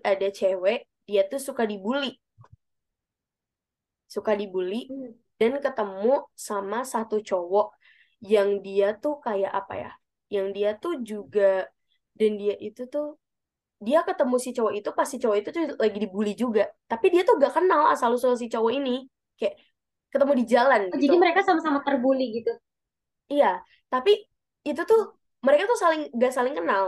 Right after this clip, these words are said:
Speaker 1: gak saling kenal.
Speaker 2: Hmm.
Speaker 1: Terus abis itu, eh,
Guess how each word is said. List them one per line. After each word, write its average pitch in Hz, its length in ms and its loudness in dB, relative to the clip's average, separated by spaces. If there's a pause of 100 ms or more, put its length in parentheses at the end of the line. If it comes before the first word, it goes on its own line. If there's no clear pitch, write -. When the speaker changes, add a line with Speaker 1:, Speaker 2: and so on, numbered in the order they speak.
(100)
Speaker 1:
gak 196 160 -6
saling 196 160 -6
kenal. 196 280 -8 (1160)
Speaker 2:
Hmm. 254 200 -10 (580)
Speaker 1:
Terus 262 180 2 (100)
abis 196 220 -4
itu, 233 140 2 (600)
eh, 196 400 0